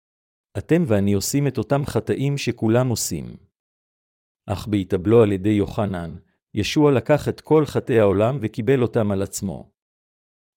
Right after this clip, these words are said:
כל חטאיכם וחטאי הועברו על ישוע זה כשהוא הוטבל על ידי יוחנן המטביל. האם אתם מכירים בכך?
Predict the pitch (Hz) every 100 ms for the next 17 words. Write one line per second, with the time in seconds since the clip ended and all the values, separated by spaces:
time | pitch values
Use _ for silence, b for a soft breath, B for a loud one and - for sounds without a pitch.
0 | _ - 156 135 101 - 104 113 98 92
1 | - 98 113 104 95 107 123 107 107 -
2 | 101 113 117 117 117 - 107 104 - 113
3 | 123 113 104 101 113 104 - 104 98 95
4 | 98 101 98 82 58 _ _ _ _ _
5 | _ _ _ _ _ 95 104 143 - 117
6 | 127 107 - 90 104 123 127 156 147 -